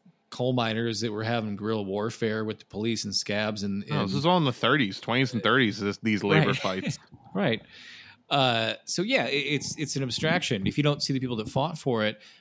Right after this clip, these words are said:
Speaker 1: or even, even my own mother went on strike as a teacher to make sure that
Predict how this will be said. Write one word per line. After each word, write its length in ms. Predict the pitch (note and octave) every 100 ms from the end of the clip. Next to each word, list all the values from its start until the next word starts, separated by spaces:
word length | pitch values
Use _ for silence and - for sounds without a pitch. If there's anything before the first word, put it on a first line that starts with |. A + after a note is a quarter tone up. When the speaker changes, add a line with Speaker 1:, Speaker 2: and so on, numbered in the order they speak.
| -
Speaker 1:
or 60 | G3+
even, 160 | B3
even 240 | G3 G#3 D#4
my 120 | E4
own 140 | B3+
mother 400 | G#3+ B3 G2+ F2+ C#2 G#2+
went 180 | B2+ B2
on 140 | A#2
strike 540 | - - G#2+ G2+ - - _ _ _ -
as 120 | A2
a 40 |
teacher 580 | - F#3 - G#2+ F#2+ G#2 _ _ _ _
to 140 | - C#3+
make 220 | C#3 C#3+
sure 400 | - D3 D3+ C#3
that 260 | A#2+ A2+